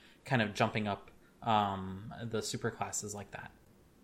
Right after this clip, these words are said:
Uh, so statement number two, automatic reference counting was originally called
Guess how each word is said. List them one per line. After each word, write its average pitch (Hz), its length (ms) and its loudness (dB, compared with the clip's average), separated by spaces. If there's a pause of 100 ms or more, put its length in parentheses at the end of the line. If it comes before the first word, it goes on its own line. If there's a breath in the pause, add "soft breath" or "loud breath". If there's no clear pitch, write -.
(960 soft breath)
Uh, 113 240 8
so 120 140 -2
statement 135 440 4
number 117 220 4
two, 156 540 6
automatic 117 440 4
reference 117 280 0
counting 113 300 0
was 110 180 0
originally 139 680 2
called 120 460 4